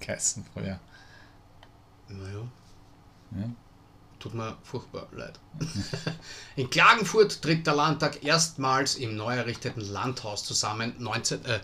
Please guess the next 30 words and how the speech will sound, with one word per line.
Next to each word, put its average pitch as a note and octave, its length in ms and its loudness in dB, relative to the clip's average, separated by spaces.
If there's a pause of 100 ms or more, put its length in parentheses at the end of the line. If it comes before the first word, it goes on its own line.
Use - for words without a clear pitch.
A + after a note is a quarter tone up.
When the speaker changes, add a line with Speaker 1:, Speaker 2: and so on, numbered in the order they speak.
(180)
Speaker 2:
fünfzehnhunderteinundachtzig. C#3 1500 6
Speaker 1:
Apropos C#3 480 2 (500)
Klagenfurt, G#2+ 600 -2 (100)
Speaker 2:
Mhm. B2+ 380 2
Speaker 1:
die, B2 320 6 (280)
die A#2+ 100 6
haben A#2 120 6
ein, A#2+ 180 4
es A#2 120 -4
gibt C#3 160 0
ja, C#3+ 60 6
jedes D3 280 4
Bundesland C#3 400 0
hat C3 160 2
ja C#3 60 0
seinen C3 240 2
eigenen, B2+ 560 2 (320)
ähm, A2 420 0 (1300)
ich G2+ 100 -2
will G#2+ 100 2
nicht G2+ 80 -2
sagen G#2 100 4
Landtag F#2+ 520 0
schon, G2+ 300 0
aber G2 160 0
es G2 100 0
gibt G2+ 180 -4
den, G2+ 360 -2
den G#2 180 -2
Tag, F#2+ 360 0